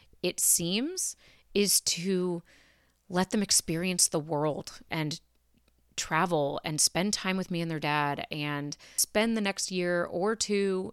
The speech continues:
traveling and seeing as much as we can and teaching them as much as I can and fostering their interests and giving them these opportunities that I think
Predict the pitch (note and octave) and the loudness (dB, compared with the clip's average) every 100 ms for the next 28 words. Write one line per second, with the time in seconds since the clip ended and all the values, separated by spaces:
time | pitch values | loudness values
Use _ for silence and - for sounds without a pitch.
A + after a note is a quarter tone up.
0 | _ - - F3+ F#3+ F#3 F3 E3 - E3 | _ -12 -8 -2 0 0 0 0 -2 0
1 | - G#3 A3 G3 G3 G3 - F3+ - F#3 | 0 2 0 -2 -4 -2 -4 -4 -6 -6
2 | F3 E3+ E3+ - - - - - F3 D#3+ | -4 -4 -6 -10 -18 -20 -12 -2 0 2
3 | D#3 D3+ D3+ - - - B3 - A3+ G#3 | 0 0 -4 -8 -8 -4 -2 -2 -2 0
4 | F#3 F3+ F3+ - F3 E3 - F3+ D#3+ D#3+ | 0 0 0 0 0 -2 -2 -6 -4 -4
5 | D#3 - D3+ C#3+ - - - - G3+ A3 | -6 -8 -8 -8 -10 -20 -18 2 4 6
6 | - G3+ F#3 E3+ - E3+ E3+ - C#3 - | 4 2 0 -2 -2 -4 -4 -4 -4 -4
7 | - - - D3+ D3 G3 G3+ G3 F#3 F3 | -4 -6 -4 -6 -2 -4 -2 -2 -2 -2
8 | F3 D#3+ D#3 D#3 E3 - E3 E3 D#3 D3 | -2 -4 -2 -2 -4 -6 -4 -2 -2 -4
9 | D3+ D3 - E3 G3+ - D3 - - | -2 0 0 0 -2 -4 -6 -6 -12